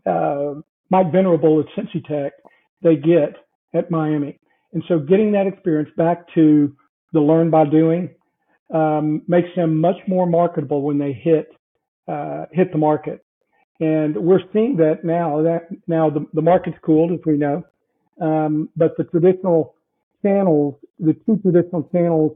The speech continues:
into venture were, um, the Ivy Leagues, Stanford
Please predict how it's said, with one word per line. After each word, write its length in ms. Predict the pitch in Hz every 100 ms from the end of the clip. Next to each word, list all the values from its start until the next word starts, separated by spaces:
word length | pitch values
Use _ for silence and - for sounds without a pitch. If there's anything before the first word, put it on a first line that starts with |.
| _
into 360 | 180 185 185 160
venture 580 | 160 160 160 151 139 135 _ _ _
were, 440 | 160 156 151 147 151 156
um, 580 | 151 147 147 143 151 -
the 120 | 151 160
Ivy 240 | 170 165
Leagues, 360 | 156 151 165 165 _ _ _ -
Stanford 640 | 156 156 156 156 151